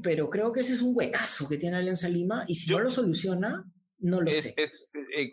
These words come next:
Speaker 2: el partido con Nacional, por ejemplo, se, se,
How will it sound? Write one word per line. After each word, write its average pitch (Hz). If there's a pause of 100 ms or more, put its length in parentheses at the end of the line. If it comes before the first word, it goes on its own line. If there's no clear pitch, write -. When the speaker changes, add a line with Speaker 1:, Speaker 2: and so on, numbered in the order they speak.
Speaker 2:
el 139
partido 196
con 214
Nacional, 156
por 180
ejemplo, 170
se, -
se, 123